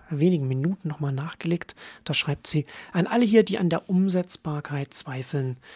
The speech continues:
Das Bundesministerium für Justiz und Verbraucherschutz ist auf Arbeitsebene bereits in Kontakt, unter anderem mit Messenger-Diensten, um zu eruieren,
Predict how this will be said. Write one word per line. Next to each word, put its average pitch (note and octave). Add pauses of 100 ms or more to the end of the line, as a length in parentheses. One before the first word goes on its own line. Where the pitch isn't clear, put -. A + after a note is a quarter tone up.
(280)
Das -
Bundesministerium E3+
für D#3
Justiz C#3+
und F3
Verbraucherschutz D#3+
ist -
auf -
Arbeitsebene F3
bereits C#3
in E3
Kontakt, -
unter G3
anderem D#3
mit C#3
Messenger-Diensten, C#3
um D3
zu -
eruieren, D#3+